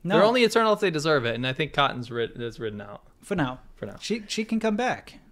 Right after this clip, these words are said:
Speaker 1: We'll do it
Speaker 2: Well,
Speaker 1: properly,
Speaker 2: we'll
Speaker 1: though.
Speaker 2: see.
Speaker 1: We'll put,
Speaker 2: There's,
Speaker 1: we'll do it properly.
Speaker 2: there are some interesting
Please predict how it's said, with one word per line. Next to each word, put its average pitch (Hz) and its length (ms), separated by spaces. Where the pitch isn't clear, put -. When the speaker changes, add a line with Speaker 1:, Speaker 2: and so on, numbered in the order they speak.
Speaker 1:
We'll 175 180
do 269 120
it 226 80
Speaker 2:
Well, 185 60
Speaker 1:
properly, 214 300
Speaker 2:
we'll 131 180
Speaker 1:
though. 110 40
Speaker 2:
see. 120 60
Speaker 1:
We'll 170 140
put, 202 340
Speaker 2:
There's, - 180
Speaker 1:
we'll 190 140
do 208 120
it - 100
properly. 127 260
Speaker 2:
there 135 100
are 143 60
some 120 280
interesting 117 1000